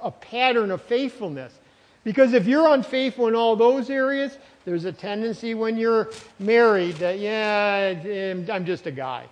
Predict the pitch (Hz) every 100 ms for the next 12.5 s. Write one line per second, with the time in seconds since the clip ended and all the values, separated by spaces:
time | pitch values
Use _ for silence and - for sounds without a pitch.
0 | _ _ 156 156 156 240 170 170 240 208
1 | 214 185 196 175 123 117 _ _ _ _
2 | _ _ _ _ - 247 240 262 - 160
3 | 156 311 330 - 277 285 320 - 220 214
4 | - 226 170 165 240 320 302 214 240 226
5 | 170 180 143 202 214 - - 175 156 131
6 | 113 _ _ 190 220 320 285 196 165 233
7 | 233 196 214 214 - 202 202 - _ _
8 | _ _ _ _ 175 160 170 220 240 233
9 | 214 196 202 196 196 175 156 147 143 139
10 | 143 _ _ _ _ _ _ _ 160 175
11 | 233 - 226 220 208 202 - 208 196 196
12 | - 143 170 190 226